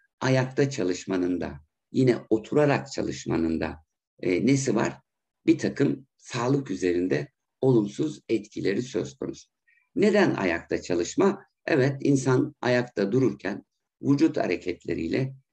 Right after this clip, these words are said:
gerektiğinde vücut ağırlığını kullanarak işini ne yapabilir? Kolaylaştırabilir diyoruz arkadaşlar. Diğer yandan işin elin,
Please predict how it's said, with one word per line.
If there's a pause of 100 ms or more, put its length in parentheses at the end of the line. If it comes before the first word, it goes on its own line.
gerektiğinde
vücut
ağırlığını
kullanarak
işini
ne
yapabilir? (360)
Kolaylaştırabilir
diyoruz
arkadaşlar. (640)
Diğer
yandan (420)
işin
elin,